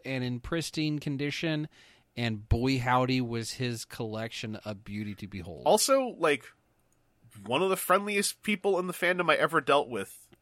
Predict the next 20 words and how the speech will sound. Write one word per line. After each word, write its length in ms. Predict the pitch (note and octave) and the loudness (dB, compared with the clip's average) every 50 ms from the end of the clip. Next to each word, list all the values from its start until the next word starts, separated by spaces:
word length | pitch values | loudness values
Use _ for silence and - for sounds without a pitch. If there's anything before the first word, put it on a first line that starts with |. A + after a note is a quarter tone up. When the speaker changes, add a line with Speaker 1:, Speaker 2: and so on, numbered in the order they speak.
| _ _ _ _ _ _ _ _ _ _ _ _ _ _ | _ _ _ _ _ _ _ _ _ _ _ _ _ _
Speaker 1:
Yes. 80 | D#3 D3+ | 0 2
Speaker 2:
M 120 | E3 F#3+ | 6 8
I 140 | G#3 G#3+ A3 | 8 8 8
S 180 | G#3+ G#3 - | 8 6 4
B 180 | - - G3+ G3+ | 2 -2 -4 -4
collector 560 | - - G3 F#3 F#3 F#3 F#3 - G3+ G3+ G3+ | -2 0 4 4 4 4 4 2 2 2 2
who 260 | F#3 - - E3 D#3+ | 2 -2 -6 -8 -8
could 240 | - - C#3 G#2 - | -6 -4 -6 -6 -4
take 240 | - - F3+ F3+ - | -2 0 0 2 2
it 80 | F#3 E3+ | 2 4
on 160 | E3+ F3 D#3+ | 4 2 2
the 60 | E3 | 0
chin, 540 | - - - E3+ E3+ E3+ E3+ F3 E3+ - A#2 | -2 0 0 2 2 0 -2 -4 -10 -12 -8
dish 220 | - C#3+ D3 - - | -4 -4 -4 -4 -4
it 120 | D#3+ - | -2 2
back, 260 | D3 D3 D3+ D3 - | 4 6 6 4 4
and 80 | C#3 B2 | 0 -2
we're 120 | A#2 B2 | 0 2
all 160 | C3 B2+ B2 | 2 2 4
laughing 420 | A#2+ A#2+ A2+ G#2+ - - D#2 D#2+ | 4 4 4 2 2 -4 -12 -12